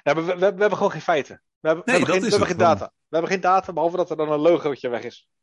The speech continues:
Speaker 2: Ja, d-, d-, dat, dat is dus het hele probleem ook
Speaker 1: Wat
Speaker 2: met dit
Speaker 1: ook weer
Speaker 2: bedrijf.
Speaker 1: terug is geweest, eh, een paar weken geleden.
Speaker 2: Ja, het was in één keer weer terug ook. En nu is het weer weg. En, nee, kijk, Jarno en ik zijn het met elkaar eens.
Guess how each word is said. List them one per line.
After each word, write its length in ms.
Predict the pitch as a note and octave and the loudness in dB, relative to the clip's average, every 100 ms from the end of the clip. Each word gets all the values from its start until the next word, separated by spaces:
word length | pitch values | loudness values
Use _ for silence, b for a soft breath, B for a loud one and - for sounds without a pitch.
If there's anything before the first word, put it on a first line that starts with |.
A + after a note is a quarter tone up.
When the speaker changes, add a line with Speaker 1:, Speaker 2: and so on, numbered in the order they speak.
| _ | _
Speaker 2:
Ja, 240 | - B2 E2+ | -4 -2 -2
d-, 20 | A#2 A2+ | -6 -8
d-, 140 | A#2 | -6
dat, 180 | A#2+ B2+ | -4 -4
dat 180 | A#2+ B2 | -4 -6
is 120 | B2+ | -6
dus 140 | - G#2 | -6 -10
het 80 | - | -4
hele 200 | A2+ A2 | -4 -4
probleem 400 | F#2+ A#2 B2 A2+ | -4 0 0 0
ook 140 | G#2 | 2
Speaker 1:
Wat 20 | |
Speaker 2:
met 120 | F3 | 2
dit 100 | A2 | 2
Speaker 1:
ook 40 | C#4 | 0
weer 60 | F#3 | 2
Speaker 2:
bedrijf. 180 | - G#2+ | 0 0
Speaker 1:
terug 160 | B3 | -2
is 120 | G3 | -4
geweest, 340 | - D3+ B2+ - | -2 0 0 -4
eh, 120 | C3+ | -6
een 120 | C3 | -6
paar 140 | B2+ A#2 | -4 -4
weken 220 | A#2 - | -8 -14
geleden. 320 | A#2 G2+ _ _ _ | -16 -16 _ _ _
Speaker 2:
Ja, 240 | C#3+ E3 | -2 0
het 100 | F3 | 0
was 160 | E3+ D3+ | -2 -6
in 80 | D3 | -6
één 120 | D3 | -4
keer 120 | C#3+ | -4
weer 120 | A#2+ | -6
terug 240 | C#3+ C#3+ G2 | -4 -6 -6
ook. 220 | D#2+ - | -10 -8
En 80 | G#2 | -6
nu 120 | G#2+ | -6
is 100 | F#2 | -6
het 100 | F#2 | -6
weer 100 | A#2+ | -8
weg. 200 | B2 - | -8 -12
En, 200 | F2 - b b b b _ | -14 -14 b b b b _
nee, 220 | F#2+ F#2+ | -2 -2
kijk, 200 | G#2 G#2+ | -2 -2
Jarno 240 | A#2+ B2 A#2 | 0 2 2
en 60 | |
ik 100 | B2 | 0
zijn 140 | - A#2 | -2 -4
het 100 | G#2 | -4
met 80 | |
elkaar 220 | G2 G2+ F#2+ | -4 -2 -2
eens. 420 | G#2+ C#3 - | -4 -6 -12